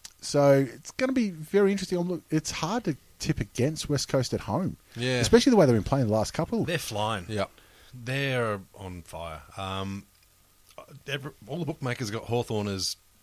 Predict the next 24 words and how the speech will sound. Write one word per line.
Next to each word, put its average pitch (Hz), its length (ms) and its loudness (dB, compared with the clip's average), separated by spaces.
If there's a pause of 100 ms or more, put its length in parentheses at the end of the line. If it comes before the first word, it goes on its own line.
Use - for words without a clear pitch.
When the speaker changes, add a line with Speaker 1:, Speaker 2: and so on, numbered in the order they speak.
(120)
Speaker 3:
flag 117 320 -6
favourites, 127 440 -6
pretty 143 160 -4
much, 117 260 -8
but 110 200 -4 (400)
I 180 200 -10 (200)
do 175 100 -4
think 190 140 -10
they're 175 100 -8
gonna 185 140 -4
struggle 196 320 -4
with 104 120 -4
it, - 160 -12
with 117 160 -4
Speaker 1:
It 113 40 -10
Speaker 3:
the 117 320 0 (120)
f-, - 140 -20 (160)
uh, 113 100 -8 (140)
West 139 200 -6
Coast 107 260 -6
over 120 180 -2
there. 143 220 -6 (200)
Speaker 1:
Uh, 131 240 -2
Hawthorn 156 600 4